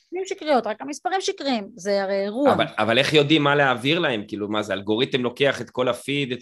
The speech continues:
Speaker 2: של, את כל מה שהוא ש-, קורא,
Speaker 1: זה מתחלק,
Speaker 2: מסמן,
Speaker 1: בדיוק, זה מתחלק
Speaker 2: ואז הם
Speaker 1: לשניים.
Speaker 2: מקבלים,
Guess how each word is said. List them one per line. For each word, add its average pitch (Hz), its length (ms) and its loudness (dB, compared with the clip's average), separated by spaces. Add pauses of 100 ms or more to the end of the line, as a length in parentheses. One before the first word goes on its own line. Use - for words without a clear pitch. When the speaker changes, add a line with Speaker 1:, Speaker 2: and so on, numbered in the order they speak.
(120)
Speaker 2:
של, 117 260 -2
את 117 100 -6
כל 151 180 4
מה 151 140 2
שהוא 139 240 -2
ש-, - 140 -10
קורא, 123 260 0 (600)
Speaker 1:
זה 226 60 0
מתחלק, 226 300 2
Speaker 2:
מסמן, 180 480 2 (260)
Speaker 1:
בדיוק, 208 440 -2
זה 185 80 -10
מתחלק 143 220 0
Speaker 2:
ואז 160 120 6
הם 170 60 0
Speaker 1:
לשניים. 165 200 0
Speaker 2:
מקבלים, 156 480 -2